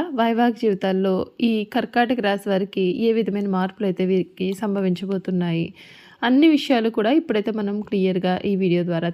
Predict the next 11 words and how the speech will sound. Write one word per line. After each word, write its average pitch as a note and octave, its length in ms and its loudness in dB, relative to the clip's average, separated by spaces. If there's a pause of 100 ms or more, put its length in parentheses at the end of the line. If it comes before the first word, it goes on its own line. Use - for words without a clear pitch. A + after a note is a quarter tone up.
తెలుసుకుందామండి. G#3+ 920 -4 (680)
అంతకన్నా F4+ 480 4
ముందుగా A3+ 400 2 (160)
మీలో A3+ 300 0
ఎవరైనా G#3+ 340 0
కొత్తగా F#3 380 0
కనుక B3+ 280 0
మన A#3 120 -2 (100)
ఛానల్ని A#3 400 0
చూస్తూ B3+ 360 0
ఉన్నట్లయితే B3+ 460 -2